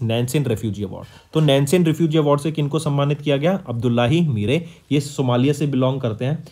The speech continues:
राइट? And इनको अभी सम्मानित किया गया है with this नैनसेन रिफ्यूजी अवार्ड। इस अवार्ड को प्रेजेंट किया गया था at a ceremony जो कि तेरह दिसंबर को होगी अभी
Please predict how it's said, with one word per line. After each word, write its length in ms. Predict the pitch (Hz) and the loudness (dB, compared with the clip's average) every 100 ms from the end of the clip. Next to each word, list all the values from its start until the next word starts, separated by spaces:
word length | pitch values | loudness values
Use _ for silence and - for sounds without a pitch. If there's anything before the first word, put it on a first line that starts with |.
| - - | -20 -2
राइट? 280 | 123 165 - | 2 2 2
And 200 | 131 135 | -4 -2
इनको 300 | 143 135 135 165 | 0 -2 0 2
अभी 260 | 127 151 | 4 2
सम्मानित 500 | 156 127 113 117 135 | 0 -2 -2 0 -2
किया 180 | - 127 | 0 0
गया 180 | 120 123 | 2 2
है 140 | 127 | 2
with 160 | 120 120 | 0 -2
this 200 | 151 160 | -2 -2
नैनसेन 420 | 117 110 107 135 | -2 -4 -4 -4
रिफ्यूजी 480 | 110 - 107 139 196 - - _ | -4 -4 -4 -2 -4 -6 -20 _
अवार्ड। 320 | 98 78 - - _ _ | -16 -14 -18 -20 _ _
इस 160 | 147 147 | -2 2
अवार्ड 260 | 160 156 156 | 4 4 4
को 100 | 175 | 0
प्रेजेंट 400 | 151 131 151 147 | 0 0 0 2
किया 140 | 151 | 2
गया 120 | 143 | 2
था 140 | 143 143 | 0 0
at 60 | |
a 60 | 151 | -2
ceremony 460 | - 117 120 131 156 139 | -2 0 0 0 -2 -2
जो 160 | 127 | -2
कि 100 | 127 | -2
तेरह 260 | 156 123 127 | -2 0 0
दिसंबर 400 | 127 131 127 127 | 0 -2 0 0
को 140 | 127 | 0
होगी 200 | 120 127 | -2 0
अभी 240 | 131 143 | 0 0